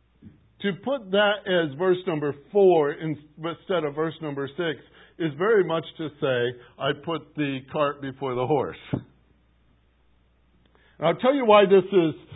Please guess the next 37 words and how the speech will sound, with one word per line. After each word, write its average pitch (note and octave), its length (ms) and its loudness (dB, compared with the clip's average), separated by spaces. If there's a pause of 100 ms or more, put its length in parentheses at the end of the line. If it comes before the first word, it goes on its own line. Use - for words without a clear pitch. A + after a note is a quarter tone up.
(140)
this E3+ 220 0
is D#3 120 -4
important E3+ 600 2
to D#3+ 80 -2
me, C#3+ 320 0
especially C#3+ 720 0
today, C3+ 260 4
to C3 160 -4 (120)
share C#3+ 200 6
this B2 240 0
with A#2+ 220 2
you. F#2 220 -2 (540)
The F3 120 6
idea B3+ 260 6
of F#3+ 80 2
a D#3 80 0
cart E3 360 -2
before D3 320 2
the C3 120 4
horse. A#2+ 320 2 (100)
Some C#3 180 -4
of B2+ 140 -4
you B2+ 360 0 (220)
who C3+ 100 0
are B2+ 100 4
younger, B2+ 360 -2
you A#2+ 240 0
say, A#2 80 0
"I A#2+ 260 4
don't," A2+ 240 -2 (300)
well, B2 260 2
we've E3 200 0
used D3+ 240 -2
that A#2 200 2
our G2 160 0
whole G#2+ 200 -4
life. F2 300 -2